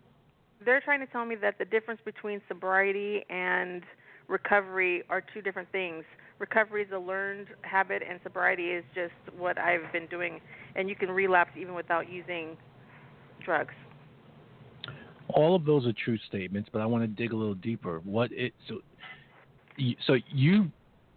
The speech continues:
Speaker 2: what we're picking up, it appears, is that you have a visceral reaction to being in, in a treatment program because you believe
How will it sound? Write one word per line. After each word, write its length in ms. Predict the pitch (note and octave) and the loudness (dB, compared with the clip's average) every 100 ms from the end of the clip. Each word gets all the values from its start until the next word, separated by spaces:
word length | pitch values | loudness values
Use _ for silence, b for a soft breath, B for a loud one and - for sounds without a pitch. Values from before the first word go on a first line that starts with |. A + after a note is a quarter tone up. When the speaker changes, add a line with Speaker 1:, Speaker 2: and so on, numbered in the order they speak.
| _ | _
Speaker 2:
what 220 | C3+ C3+ | -2 0
we're 160 | B2+ E3+ | 2 2
picking 440 | - E3 D3+ C#3 | 2 -2 0 0
up, 180 | B2 C3+ - _ _ _ _ _ _ | 0 -2 -6 _ _ _ _ _ _
it 160 | B2 A2 | -10 -6
appears, 680 | A#2 - - D3+ C3 A#2+ G#2+ - | -8 -8 -2 4 4 4 0 -6
is 420 | A#2 A2+ A2 G#2+ G2 - | -4 -2 -2 -4 -8 -2
that 280 | A2 G#2+ - _ - - - - - _ _ _ _ _ _ _ | 0 0 -6 _ -20 -20 -20 -20 -20 _ _ _ _ _ _ _
you 280 | A#2+ A#2+ C#3+ | 2 6 6
have 240 | D3 D3 | 6 2
a 100 | A#2 | -2
visceral 720 | G#2 G2 D3 - D3 C3 B2+ A#2 | -4 0 0 0 0 4 4 4
reaction 800 | A2+ A#2 A#2+ B2 - A#2 G#2+ G#2 - | 2 0 -2 -4 -4 0 0 -2 -2
to 320 | A#2+ G#2 G2+ F#2+ - G#2+ G2+ | -2 -2 -4 -10 -8 -8 4
being 400 | B2+ B2+ A#2+ A2+ | 6 8 6 4
in, 420 | A2 G#2 G2+ G2+ - - | 4 4 4 2 -4 0
in 100 | A2+ | 2
a 60 | G#2 | 2
treatment 480 | - C3 A2 G#2 - | 2 2 4 2 2
program 640 | D#3+ C#3+ G#2+ F#2+ G2 F#2+ | 4 6 6 4 2 0
because 280 | G2+ - G#2 | -2 0 0
you 180 | G2 A#2+ | 2 0
believe 540 | A2+ A2 A2+ A2 G#2 | 0 -2 0 0 0